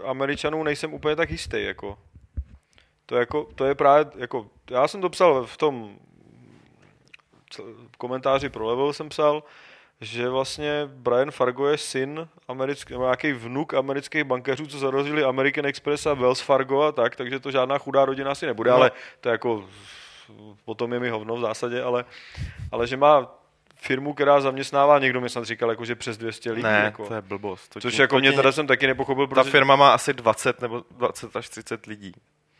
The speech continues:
Speaker 2: Jo. Proto
Speaker 1: Někdo
Speaker 2: jsem
Speaker 1: mi
Speaker 2: ti to
Speaker 1: právě
Speaker 2: v tom
Speaker 1: říkal,
Speaker 2: kom-,
Speaker 1: že hodně, jako.
Speaker 2: proto jsem ti to v tom komentáři opravil,
Speaker 1: Jako
Speaker 2: jo.
Speaker 1: to mě to někdo říkal, jsem se mu taky divil a pak jsem jako někde se,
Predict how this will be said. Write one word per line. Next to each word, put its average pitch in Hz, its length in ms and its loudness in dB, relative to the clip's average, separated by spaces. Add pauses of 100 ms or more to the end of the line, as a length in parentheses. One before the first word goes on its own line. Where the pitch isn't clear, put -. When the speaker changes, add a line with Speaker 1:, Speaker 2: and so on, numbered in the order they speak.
Speaker 2:
Jo. 90 140 -12 (160)
Proto 117 200 0
Speaker 1:
Někdo 120 80 -4
Speaker 2:
jsem 147 100 -2
Speaker 1:
mi 208 60 -4
Speaker 2:
ti 185 40 -8
to 185 60 0
Speaker 1:
právě 190 120 4
Speaker 2:
v - 20 2
tom 143 80 2
Speaker 1:
říkal, 202 140 0
Speaker 2:
kom-, - 120 -2
Speaker 1:
že 233 60 0
hodně, 185 300 -6
jako. 107 160 -8
Speaker 2:
proto 127 220 4
jsem 147 180 -2
ti 143 80 -10
to 139 100 -6
v - 60 -16
tom 135 160 -6
komentáři 123 520 -2
opravil, 110 640 -4 (200)
Speaker 1:
Jako 131 120 -2
Speaker 2:
jo. 185 60 4
Speaker 1:
to 220 100 0
mě 240 160 -2
to 262 80 -2
někdo 269 240 0
říkal, 202 280 4
jsem 190 80 -10
se 202 100 -4
mu 226 60 -8
taky 185 220 -2
divil 127 500 0
a 135 280 2
pak - 460 -12
jsem 196 220 -10
jako 220 180 -8
někde 233 240 -8
se, 220 140 -14